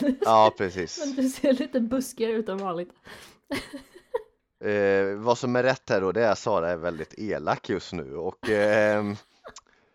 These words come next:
Speaker 2: eh, utifrån, vi kan se nästa etik och det, om det är rätt för mig att döda henne eller inte.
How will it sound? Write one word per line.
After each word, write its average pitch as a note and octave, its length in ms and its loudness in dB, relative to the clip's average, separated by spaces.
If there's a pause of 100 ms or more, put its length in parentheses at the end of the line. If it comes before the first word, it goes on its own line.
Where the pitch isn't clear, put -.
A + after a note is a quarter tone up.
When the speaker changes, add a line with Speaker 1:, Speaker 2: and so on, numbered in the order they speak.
(380)
Speaker 2:
eh, F#2 1000 2
utifrån, G#2 760 -2
vi B2 100 0
kan C3 160 2
se B2+ 220 2
nästa C3+ 500 4
etik C3 580 0
och A2+ 60 0
det, G2+ 140 4
om F#2 140 0
det G#2 80 0
är F#2+ 140 2
rätt A#2+ 200 -4
för C3+ 120 -6
mig G2 140 -2
att E2+ 120 -4
döda G#2 300 -4
henne B2+ 220 -6
eller D#2 120 -14
inte. - 220 -16